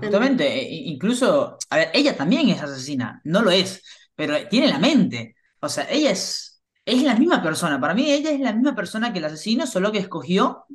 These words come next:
Speaker 2: el camino de la justicia, si se quiere. Pero al mismo tiempo, el tipo, eh, eh, el asesino, está haciendo justicia también, desde su punto de vista retorcido. Y, mm,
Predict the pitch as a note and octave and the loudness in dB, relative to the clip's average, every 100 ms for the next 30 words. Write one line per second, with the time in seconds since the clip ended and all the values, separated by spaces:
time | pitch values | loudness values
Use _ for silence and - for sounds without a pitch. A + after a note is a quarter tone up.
0 | - _ C3 C3+ C#3+ C#3+ F3 A3+ G#3 C3+ | -20 _ -10 -6 -4 0 0 2 2 0
1 | A#2+ B2 F#3 F3+ C3 - B2+ A2+ C3+ B2 | -4 -4 -2 -2 -6 -10 -12 -6 -4 -4
2 | A2 - _ _ _ _ _ _ _ F#3 | -6 -16 _ _ _ _ _ _ _ 2
3 | F3 F3+ D4 A3 C#4 F4 C#4 F3+ - C#4+ | 4 4 4 4 2 0 2 0 0 -2
4 | F4 A#3+ C4 C4+ D#3 D3 A#2 A2 - B2+ | 0 -2 -2 -4 -8 -8 -8 -10 -10 -8
5 | A2+ A2+ - - A#2+ B2+ E3 D4+ G3 A#3 | -8 -10 -12 -14 -8 -6 2 4 6 4
6 | B3+ - _ _ - C#3+ F#3 A3+ D4 E3 | 2 -6 _ _ -14 -6 -2 2 2 2
7 | D3+ F#4 E4+ F#3 E3+ E3 C#3+ C3 B2 _ | 2 2 4 2 0 -2 -6 -10 -16 _
8 | E3+ F3 E3 D3+ E3+ F#3+ F#3 F3 F#3 F#3+ | -2 0 0 -2 4 4 6 4 4 2
9 | E3+ E3 D3 C#3+ E3+ C3+ A#2 B2+ _ _ | 0 -2 -6 -4 -4 -4 -6 -12 _ _
10 | _ _ _ _ _ E3+ E3 D#3+ D3+ D3 | _ _ _ _ _ -6 -2 0 -2 -2
11 | C#3 C3+ C3 B2+ B2 | -4 -4 -4 -4 -8